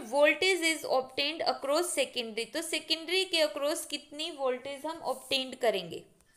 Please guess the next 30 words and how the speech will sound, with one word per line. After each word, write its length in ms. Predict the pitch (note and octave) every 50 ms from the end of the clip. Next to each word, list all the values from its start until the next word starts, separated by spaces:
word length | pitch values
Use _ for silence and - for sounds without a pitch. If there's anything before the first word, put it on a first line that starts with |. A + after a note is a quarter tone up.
| _ - - _ _ _ _ _ _ _ _ _ _ - - - - - - - _ _ _ -
और 220 | - B3+ B3 B3 - C#4
ईएस 460 | E4 F#4+ G#4 G#4 G4 F#4+ F#4+ F#4+ - -
का 120 | F4 F4
formula 540 | F4 - C#4+ C#4+ D4+ D4+ D4 D#4+ D#4+ E4+ F4+ F#4
हमने 340 | E4+ C#4 C4+ C#4 C#4+ D4+
study 380 | D#4+ - - C4+ C4 B3+ B3+ C4
किया 280 | B3+ - B3+ A3+ G#3+ G#3
था, 140 | A3 C#4
किसके 400 | D4 D4+ E4 D#4+ - - E4 E4
equal 260 | E4 E4 D#4 D4 C#4 B3+
होता 260 | A#3 - - A#3 A#3+
है? 200 | C#4 D#4 - - -
ईपीके 1000 | B3 C4 C#4+ D#4 E4+ - - - B3 B3 C#4 F4 - - - - - B3+ A#3+ A3+
के 200 | A#3 - A3 G3+
equal। 320 | F#3+ - - F#3 F3 E3+ E3+ - - - - - - - - -
अब 320 | D4+ E4+ - - - - -
ईपी 320 | D4 E4 E4 E4+ F#4+ G4
की 160 | F#4 F#4+ F#4
value 340 | E4 E4+ D#4+ D#4 D4+ D4 D#4
है 140 | D#4 D4 C4+
टू 280 | C4+ - C#4+ D#4 F4+ G4+
ट्वेंटी 480 | F#4+ F4+ F4+ F4+ F#4 F#4 F4+ F#4 F#4
और 240 | - - C4+ D4 D4 C#4+ D4
के 140 | D4+ D4 C#4+
की 180 | D4 - D4+
value 280 | C4 C#4+ C4 B3+ B3 C4
है 120 | C4+ C4 A#3 G#3+
ज़ीरो 400 | A3 A#3 B3+ C4 C#4 D4 D#4+ D#4+ D#4+ -
पॉइंट 360 | B3+ A#3+ A#3 B3 C#4+ F4+ C#4 A#3 G3+
वन। 220 | G#3+ G3 F3 -